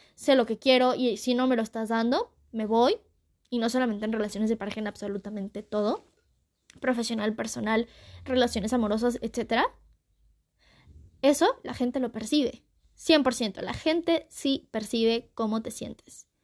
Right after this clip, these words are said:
Se siente, o sea, es algo que se transmite. Entonces, en el momento en el que tú sabes poner eso, la gente te va a tratar de una manera distinta. Créeme, créeme, te lo digo por experiencia. Entonces, primero que nada, es eso. Deja de mendigar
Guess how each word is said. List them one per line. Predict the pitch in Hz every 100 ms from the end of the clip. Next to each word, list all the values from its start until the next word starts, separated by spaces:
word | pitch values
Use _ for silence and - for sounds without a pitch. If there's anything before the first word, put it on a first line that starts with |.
| _ _
Se | - 233
siente, | 240 - -
o |
sea, | 208
es | - 269
algo | 285 277
que | 226
se | 214
transmite. | 214 220 247 269 220 - - _ _ _ _ _ _ _ _ _ _ _
Entonces, | 247 247 254
en | 277
el | 277
momento | 277 330 359
en |
el | 302
que | 254
tú | 240 277
sabes | 277 262 262
poner | 220 214
eso, | 269 269 392 -
la | 247
gente | - 247 254
te | 240
va | 208
a |
tratar | 226 233
de | 220
una | 208
manera | 208 -
distinta. | - 220 220 - - _ _ _
Créeme, | 311 330 311 214 - _ _ _
créeme, | - 262 226 196
te | 220
lo |
digo | 226 269 302 -
por | 233
experiencia. | 226 - 240 247 226 - - _ - - - -
Entonces, | 311 339
primero | 330 359 427 403
que |
nada, | 269 311 359 403 _ _ _
es | 294 320
eso. | 302 233 202 - _ _ _ _ _ _ _ _ _
Deja | 233 339 359 311 294 -
de | 247
mendigar | 240 233 240 247 247 277